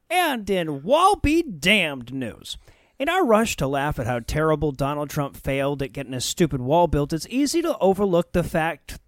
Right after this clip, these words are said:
that to the extent that he did succeed, he just succeeded in getting people killed or grievously injured. So that's the finding of a report published last week in the Journal of the American Medical Association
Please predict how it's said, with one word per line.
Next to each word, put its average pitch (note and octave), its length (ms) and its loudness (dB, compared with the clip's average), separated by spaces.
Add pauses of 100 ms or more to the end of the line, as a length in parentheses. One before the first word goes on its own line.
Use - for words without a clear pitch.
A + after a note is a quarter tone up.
(180)
that - 300 -6
to F3 120 -4
the E3+ 100 2
extent F3 320 -2
that D#3+ 120 -4
he D#3+ 80 -4
did C#4+ 240 -2
succeed, G3 560 -2 (240)
he G3+ 160 -4
just B3+ 300 2
succeeded A#3 520 0
in F#3+ 120 -4
getting G3 280 0
people F3 380 -2
killed A3+ 500 0
or F#3 100 2
grievously F3+ 680 0 (100)
injured. D#3+ 560 -8 (480)
So B3 300 4
that's B3+ 340 2
the D4+ 140 0
finding A#3 480 -2
of F#3+ 100 0
a F3+ 80 0
report F#3 560 0
published G3 480 2
last F3+ 400 -2
week F3+ 180 -2
in E3+ 60 -2
the D#3 80 -2
Journal G3 320 0
of F#3 60 -6
the E3 80 -4
American E3+ 360 -2
Medical E3 300 -4
Association C#3 800 -4